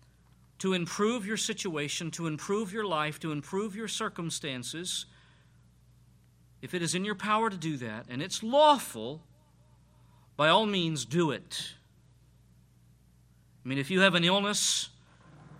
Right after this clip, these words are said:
you don't want to make the wrong conclusion and say, "You know what, I'm just gonna be content and not go to the doctor and not take medicine."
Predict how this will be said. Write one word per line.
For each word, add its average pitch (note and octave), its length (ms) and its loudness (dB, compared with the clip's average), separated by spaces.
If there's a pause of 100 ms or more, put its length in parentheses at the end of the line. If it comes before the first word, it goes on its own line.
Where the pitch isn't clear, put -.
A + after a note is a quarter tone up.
(160)
you D3+ 120 -2
don't F#3+ 180 2
want F3 200 2
to D#3+ 60 0
make F3 240 0
the D#3+ 80 -4
wrong E3 260 2
conclusion F3+ 520 -2
and D3+ 100 -2
say, E3 160 -2
"You D3+ 100 -4
know E3+ 120 -2
what, E3 300 0 (280)
I'm C#3 120 -4
just D#3+ 200 -6
gonna D3+ 160 -4
be D3 100 -4
content C#3 640 -6 (720)
and D3+ 80 -2
not D#3 220 4
go D#3+ 100 0
to C#3+ 60 -4
the C#3+ 80 -4
doctor C#3+ 480 2 (1080)
and D3+ 100 0
not F3 220 8
take E3+ 180 -2
medicine." D#3 480 -2